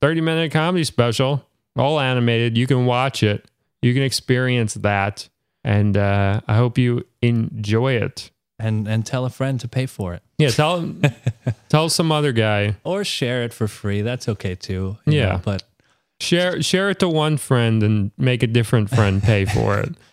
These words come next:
Speaker 1: But
Speaker 2: A friend
Speaker 1: don't
Speaker 2: that you don't like as much.
Speaker 1: Yeah, exactly.
Speaker 2: Yeah.
Speaker 1: Your best buddy,
Speaker 2: Yeah.
Speaker 1: share it.
Speaker 2: Yeah.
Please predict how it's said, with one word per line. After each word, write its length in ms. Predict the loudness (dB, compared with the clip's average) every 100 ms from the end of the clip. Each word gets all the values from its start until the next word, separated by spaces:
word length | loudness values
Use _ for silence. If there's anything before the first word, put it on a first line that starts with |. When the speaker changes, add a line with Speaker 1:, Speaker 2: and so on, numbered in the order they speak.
| 0
Speaker 1:
But 100 | 2
Speaker 2:
A 20 |
friend 120 | 4 2
Speaker 1:
don't 80 |
Speaker 2:
that 140 | 0 -2
you 60 | 0
don't 140 | 0
like 200 | -2 0
as 160 | 0 0
much. 240 | 0 0
Speaker 1:
Yeah, 300 | 2 2 2
exactly. 420 | 0 2 2 2
Speaker 2:
Yeah. 220 | 4 2 0 -8 _
Speaker 1:
Your 140 | 0 2
best 400 | 2 0 0 0
buddy, 600 | 2 2 0 0 -2 -2
Speaker 2:
Yeah. 140 | 0 0
Speaker 1:
share 420 | 2 2 2 0
it. 140 | 0
Speaker 2:
Yeah. 280 | 0 0 -2